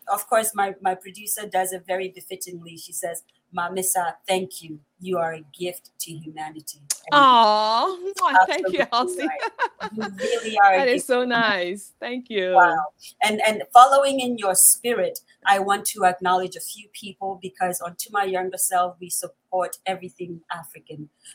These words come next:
Speaker 1: Um, most
Speaker 2: Yes.
Speaker 1: importantly, everything, um, Ghanaian. And
Speaker 2: I
Speaker 1: then
Speaker 2: love that.
Speaker 1: African. Uh, we like to support each other. There is no reason to think you are the only one who wants to get to the top. Fir-,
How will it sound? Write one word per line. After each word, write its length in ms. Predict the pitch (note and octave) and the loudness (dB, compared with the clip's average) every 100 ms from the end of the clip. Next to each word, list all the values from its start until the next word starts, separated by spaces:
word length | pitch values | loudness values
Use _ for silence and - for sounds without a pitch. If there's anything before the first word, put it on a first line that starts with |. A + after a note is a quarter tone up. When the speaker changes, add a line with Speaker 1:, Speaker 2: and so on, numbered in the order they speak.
| _ | _
Speaker 1:
Um, 160 | E3+ E3 | -6 -2
most 0 | |
Speaker 2:
Yes. 360 | F#3+ F#3+ - G3+ | 2 2 2 0
Speaker 1:
importantly, 680 | F#3+ F3+ F3 E3+ E3+ E3 _ | 4 4 2 -6 -12 -16 _
everything, 920 | F#3+ F3+ F#3 F#3 - F3+ E3 D#3+ D#3+ _ _ _ - | 0 0 -8 -8 -6 -8 -8 -8 -12 _ _ _ -6
um, 540 | D#3+ D#3 D#3 D#3 D3+ _ _ _ - | -6 -6 -10 -14 -18 _ _ _ -6
Ghanaian. 540 | E3+ F3+ E3+ D3+ D3+ _ | -2 -2 -4 -8 -18 _
And 140 | E3 D#3+ | -10 -4
Speaker 2:
I 60 | |
Speaker 1:
then 100 | D3+ | 0
Speaker 2:
love 260 | D#3 F3 D#3+ | 4 4 4
that. 480 | D#3+ C#3 - - - | 4 4 2 -12 -18
Speaker 1:
African. 380 | - - - _ _ _ - | -20 -20 -20 _ _ _ 0
Uh, 140 | D#3+ D#3+ | 0 0
we 100 | E3+ | -4
like 300 | F3+ F#3+ F#3 | 4 6 6
to 100 | F#3 | 2
support 460 | F3+ F3+ _ F#3 F3+ | 0 -2 _ 0 0
each 200 | E3+ - | -4 -4
other. 340 | E3+ D3+ D3 - _ _ | -4 -6 -12 -14 _ _
There 160 | F#3 F#3 | 2 2
is 320 | F#3 - - - | 4 2 0 -6
no 440 | F#3 G3 G#3 B3 B3 | -6 0 6 6 4
reason 600 | B3+ B3 A3 F3+ D#3+ - - _ _ _ _ - - - | -2 -2 -2 -4 -6 -16 -20 _ _ _ _ -12 -12 -12
to 100 | F#3+ | -8
think 320 | G#3+ G#3 - | -8 -8 -8
you 240 | G3+ F#3 | -4 0
are 180 | E3 F3 | 2 2
the 100 | E3+ | 0
only 240 | F3+ G3 | -2 -4
one 200 | F#3+ F#3+ F#3 | -2 -2 -4
who 100 | F3+ | -10
wants 260 | E3+ F3 | -10 -10
to 120 | - E3+ | -10 -10
get 260 | E3+ E3+ | -12 -10
to 100 | E3+ | -12
the 100 | D#3 _ - | -14 _ -8
top. 240 | F3+ - | -8 -6
Fir-, 360 | G#3 G#3+ G3 | -8 -4 -6